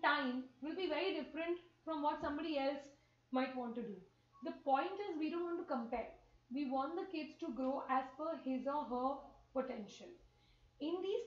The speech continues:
ten months, you have two exams. One happens before, um, Diwali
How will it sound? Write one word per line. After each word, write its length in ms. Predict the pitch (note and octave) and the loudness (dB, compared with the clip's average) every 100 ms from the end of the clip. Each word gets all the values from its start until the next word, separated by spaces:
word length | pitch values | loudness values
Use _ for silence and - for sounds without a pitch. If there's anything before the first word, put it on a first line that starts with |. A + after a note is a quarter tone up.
| D#4+ | 0
ten 240 | D4+ D4+ | 0 2
months, 320 | C4+ B3 C4+ | 2 0 -2
you 80 | D4+ | -4
have 160 | D4+ - | -4 -4
two 160 | C#4+ | -4
exams. 560 | C#4 - A3 G3+ F3+ F3 - - - - | -4 -4 -4 -4 -8 -16 -20 -20 -20 -4
One 280 | A#3+ D4 D#4+ | -2 0 -2
happens 360 | E4+ E4+ E4+ | -2 -2 -2
before, 540 | A#3 B3 B3 B3 C#4 C#4+ B3 | -4 -2 2 4 4 2 -2
um, 400 | A#3+ A3+ G#3 G3+ - - _ _ _ C4 | 0 -2 -4 -8 -14 -20 _ _ _ -4
Diwali 460 | B3 A3+ A3 A#3 | -2 0 0 0